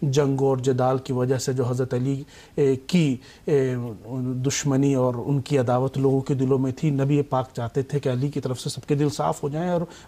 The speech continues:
وغیرہ وغیرہ اس طرح کی تعویل کی ہیں۔ اے، تو اس پہ میں زیادہ گفتگو اور بحث نہیں کرنا چاہتا ہوں، بس یہاں پر ایک بات کہنے کے بعد، اے، دو چار غدیر سے متعلق اہم باتیں میں کہنا چاہتا ہوں۔ مجھے اپنے استاد، اے، جناب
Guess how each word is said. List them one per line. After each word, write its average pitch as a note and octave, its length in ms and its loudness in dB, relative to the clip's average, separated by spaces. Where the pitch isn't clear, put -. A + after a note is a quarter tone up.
وغیرہ A#3 300 4
وغیرہ G#3 220 4
اس - 120 0
طرح F3 120 2
کی - 100 -14
تعویل C#3+ 300 2
کی D3+ 180 -4
ہیں۔ E3+ 140 0
اے، C#3 320 -2
تو A3 280 4
اس - 260 -2
پہ A3+ 280 4
میں F#3 200 -2
زیادہ D3+ 280 0
گفتگو E3 320 -4
اور E3+ 80 -2
بحث D#3 320 -2
نہیں G#3 100 0
کرنا C#3+ 220 0
چاہتا C3+ 280 -4
ہوں، F#3 80 0
بس F#3+ 240 -4
یہاں D#3 380 0
پر G3+ 160 -2
ایک F#3 280 -2
بات D3+ 240 0
کہنے D#3+ 240 -2
کے D#3+ 60 0
بعد، E3+ 180 -2
اے، C#3+ 160 -4
دو C#3+ 220 0
چار C#3 260 -2
غدیر C3+ 380 -4
سے - 180 -6
متعلق B2+ 560 -6
اہم B2 320 -8
باتیں A#2+ 300 -4
میں B2 180 -4
کہنا C#3+ 200 -6
چاہتا C3+ 260 -6
ہوں۔ D#3 80 0
مجھے E3 260 -2
اپنے D3+ 460 -4
استاد، B2 400 -2
اے، A#2 720 -8
جناب A#2+ 340 -4